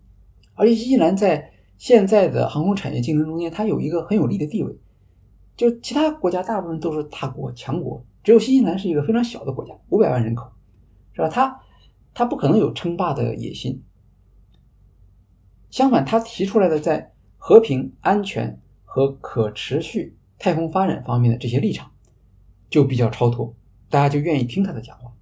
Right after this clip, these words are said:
而不是愿意听那些霸权。现在全球航天产业的规模是三千五百亿美元，摩根斯坦利方面的估计是到二零四零年会达到一万亿美元。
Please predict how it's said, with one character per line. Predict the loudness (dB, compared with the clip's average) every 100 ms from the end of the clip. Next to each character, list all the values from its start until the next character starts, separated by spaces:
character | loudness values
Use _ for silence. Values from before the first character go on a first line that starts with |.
| _ _ _ _
而 | 0 0
不 |
是 | 0
愿 | -2 0
意 |
听 | 0 0
那 | 0
些 | 0 0 -2 -4 _ _ -6
霸 | -4
权。 | -4 -8 -18 _ _ _ _ _ _ -20 _ _ _ _ _ _ _ _ _ _ _ 0
现 | 4 10
在 | 10
全 | 10 6 6
球 | 6
航 | 6
天 | 2 2
产 | 0 -2
业 | 0
的 | 2
规 | 2
模 | 2 2 2
是 | -2 -2
三 | 0 0 -4
千 | -2 -2
五 | 0
百 | 0
亿 | 2 2
美 | 2
元， | -2 -8 -10 -20 _ _ _ _ _ _ _ _ _ -12 4
摩 | 8
根 | 8
斯 | 6
坦 | 4 4
利 | 2
方 | 2
面 | 2
的 | 2
估 | 0 -4
计 | -4 -6
是 | -2 2
到 | 6 6
二 | 8 6
零 | 6 2
四 | 2
零 | 4 4
年 | 2 -2 -10
会 | -4 0 0
达 | 0 -2
到 | 0 0 0
一 | 2
万 | 2 4 0
亿 |
美 | -2 -8
元。 | -12 -18